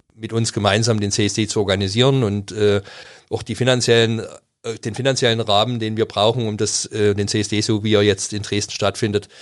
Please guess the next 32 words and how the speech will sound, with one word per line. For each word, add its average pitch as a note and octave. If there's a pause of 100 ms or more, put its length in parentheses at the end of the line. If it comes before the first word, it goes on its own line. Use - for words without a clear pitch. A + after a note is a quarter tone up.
(240)
hinzubekommen. A#2
Und F#2+
dafür G2+
wird's G2+
verschiedene G2
Nachtmails G#2
geben, G2
um G#2+
dann G2+
die G2
Sponsoren, G2+
Unterstützer G2
et F#2
cetera F#2
pp. G2 (560)
da G#2 (320)
etwas G#2+
hervorzulocken G#2
und G2
zu F#2+
sagen, F#2+
wir F#2
bräuchten G2
hier G#2+
noch, G#2+
wir F#2+
bräuchten G2+
da F2
noch. G2
Und G#2
das, -
ähm, F2+